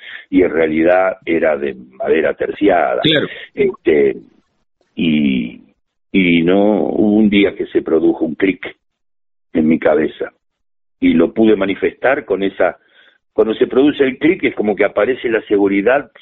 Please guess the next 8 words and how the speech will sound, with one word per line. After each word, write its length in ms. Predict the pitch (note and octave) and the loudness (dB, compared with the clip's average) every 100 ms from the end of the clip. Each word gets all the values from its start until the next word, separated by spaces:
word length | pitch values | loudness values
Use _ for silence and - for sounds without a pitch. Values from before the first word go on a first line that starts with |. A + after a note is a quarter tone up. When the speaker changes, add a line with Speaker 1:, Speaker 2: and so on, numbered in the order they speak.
| - | -8
Speaker 1:
sin, 340 | A#2 A#3 G#3+ _ - - - _ _ _ - | -6 -4 -6 _ -20 -20 -20 _ _ _ -4
eh, 340 | G#2+ G2 F#2 - - - G#2+ - | 0 0 0 -4 -8 -10 -14 -4
cuando 280 | G2+ G#2 G2+ | 0 2 2
lo 320 | G2+ G2+ G2 | 2 0 -4
verbalizás, 840 | G2+ G2+ A2 A2 A2 G#2+ D3 C3+ B2 | -4 -2 2 0 -2 -6 -2 -2 -4
porque 240 | G#2 F#2+ F#2+ | -8 -6 -2
yo 100 | A2+ | -2
decía, 320 | G2 - | -2 -2